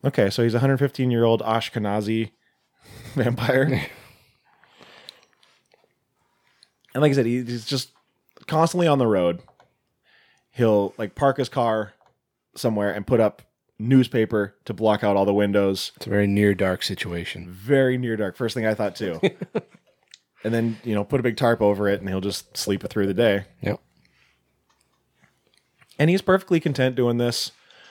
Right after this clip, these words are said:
Speaker 1: Um, he's constantly fixing up his car 'cause he's driving it so much.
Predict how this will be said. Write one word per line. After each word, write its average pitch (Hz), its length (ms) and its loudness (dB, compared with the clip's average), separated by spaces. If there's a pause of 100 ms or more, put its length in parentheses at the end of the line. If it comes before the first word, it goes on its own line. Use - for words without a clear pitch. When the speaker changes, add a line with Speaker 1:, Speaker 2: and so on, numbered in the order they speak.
(320)
Speaker 1:
Um, 101 480 0 (140)
he's 110 200 -8
constantly 143 420 -2
fixing 120 300 -2
up 113 100 -2
his 113 100 -4
car 107 280 2
'cause 95 160 -6
he's 92 160 -6
driving 95 400 -2
it 85 100 -6
so 98 400 0
much. 95 460 -4